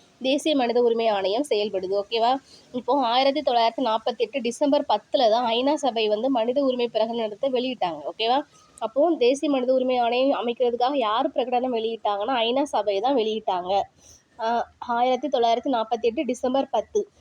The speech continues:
அதனால தான் வந்து டிசம்பர் பத்தை வந்து நம்ம வந்து தேசிய மனித உரிமை தினமா நம்ம கொண்டாடிட்டு வரோம். இந்த தேசிய மனித உரிமை ஆணையம் எங்க இருக்குன்னா, தலைமையகம் வந்து டெல்லியில இருக்கு. இதோட அதிகாரம் என்னன்னா,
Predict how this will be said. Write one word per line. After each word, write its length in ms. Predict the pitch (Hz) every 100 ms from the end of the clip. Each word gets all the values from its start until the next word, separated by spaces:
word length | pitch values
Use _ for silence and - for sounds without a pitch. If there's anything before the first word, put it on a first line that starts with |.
| _ -
அதனால 280 | 233 262 262
தான் 160 | 302
வந்து 160 | 294 294
டிசம்பர் 420 | 247 - 277 294
பத்தை 320 | 285 320 - 247
வந்து 200 | 240 277
நம்ம 200 | 233 233
வந்து 220 | 233 302 320
தேசிய 340 | 233 254 269 302
மனித 280 | 233 226 254
உரிமை 240 | 254 247
தினமா 280 | 233 208 247
நம்ம 160 | 254 254
கொண்டாடிட்டு 460 | 233 214 214 214 202
வரோம். 240 | 190 160 _ _ _ _ _ _ _ _
இந்த 100 | 240
தேசிய 320 | 226 254 277 320
மனித 220 | 247 247
உரிமை 240 | 262 254 240
ஆணையம் 300 | 226 233 269
எங்க 220 | 220 254
இருக்குன்னா, 340 | 285 220 202 220 277
தலைமையகம் 540 | 247 233 277 262 226
வந்து 160 | 220 262
டெல்லியில 440 | 226 233 254 262
இருக்கு. 240 | 220 180 190
இதோட 200 | 208 233
அதிகாரம் 540 | 214 208 269 302 277 226
என்னன்னா, 380 | 202 202 202